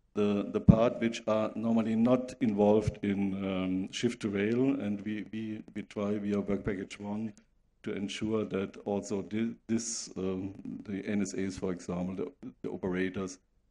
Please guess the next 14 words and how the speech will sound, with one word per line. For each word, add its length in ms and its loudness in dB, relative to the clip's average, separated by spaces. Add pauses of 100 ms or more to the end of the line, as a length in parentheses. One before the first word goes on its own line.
Sfera 560 2
and 120 0
so 180 0
on, 140 2
is 140 -4
involved 400 2
in 80 -2
this 220 -8 (320)
process. 540 0 (420)
We 80 -4
already 380 0
managed, 600 4
uh, 340 -2 (100)
that 240 -2